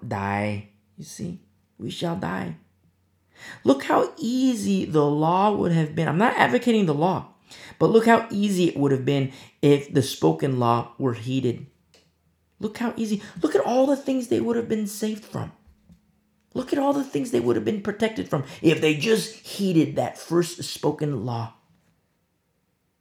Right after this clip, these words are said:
Now, I'm not, it's, it's, it, in a sense, it's wishful thinking, but in another sense, it, it's not wishful thinking because,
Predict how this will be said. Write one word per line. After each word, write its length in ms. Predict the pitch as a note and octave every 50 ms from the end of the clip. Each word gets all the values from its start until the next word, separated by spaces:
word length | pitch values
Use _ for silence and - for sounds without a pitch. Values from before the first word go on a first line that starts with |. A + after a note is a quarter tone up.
| _
Now, 180 | - E3+ E3+ D#3
I'm 180 | - D#3 F3 E3+
not, 220 | E3 D3 - - -
it's, 220 | E3+ F3 - - -
it's, 840 | - A2 - - - D#3+ - - - - - - - E3+ - - -
it, 160 | - A3 G3+
in 160 | - A3+ G#3+ G#3+
a 40 |
sense, 300 | G#3 - C#4+ D#4 D#4+ -
it's 140 | C4 A3+ -
wishful 360 | - F#3+ A3+ A3 - - A3
thinking, 380 | G#3+ - A3+ A#3 G#3+ A#3+ A#3 G#3
but 100 | G3+ F#3+
in 60 | G3
another 240 | G3 A3 A#3+ B3 F4
sense, 260 | - - B3+ B3+ -
it, 120 | - G3 G3 - - - G3+
it's 160 | F#3+ - -
not 240 | - - B3+ - -
wishful 280 | D#3 D#3 - - D#3+
thinking 280 | D#3+ - E3 D#3+ F3 E3+
because, 380 | D#3+ D#3+ - E3 D3+ - -